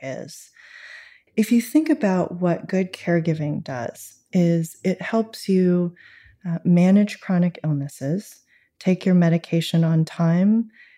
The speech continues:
get the exercise and the rest you need, and then get assistance with activities of daily living. And when you're able to have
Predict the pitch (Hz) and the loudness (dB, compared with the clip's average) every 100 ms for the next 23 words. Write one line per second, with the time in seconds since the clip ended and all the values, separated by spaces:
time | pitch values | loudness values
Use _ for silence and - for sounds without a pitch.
0 | _ - 180 180 - 160 - - 170 - | _ -2 -2 -2 -4 -4 -4 -2 -2 -2
1 | 170 165 165 165 - 170 160 156 160 156 | -2 0 0 -2 -4 0 2 2 0 -2
2 | - 165 160 160 156 160 - 165 196 247 | -6 -2 2 2 2 0 0 2 6 6
3 | 233 208 190 - 185 - 170 165 156 - | 6 4 0 0 -4 -2 -2 0 -2 -4
4 | 160 156 156 - - 170 165 165 160 156 | -6 -4 -6 -6 -4 0 0 0 -2 -4
5 | 151 147 143 135 139 139 135 139 - - | -2 -2 -2 -4 -6 -8 -10 -10 -12 -20
6 | - - _ _ 180 180 170 - 190 190 | -20 -20 _ _ 2 2 2 0 2 4
7 | 196 220 311 330 - 226 214 214 202 170 | 6 4 4 0 2 2 4 2 0 -4
8 | 160 - 175 170 175 | -6 -4 -2 -2 -4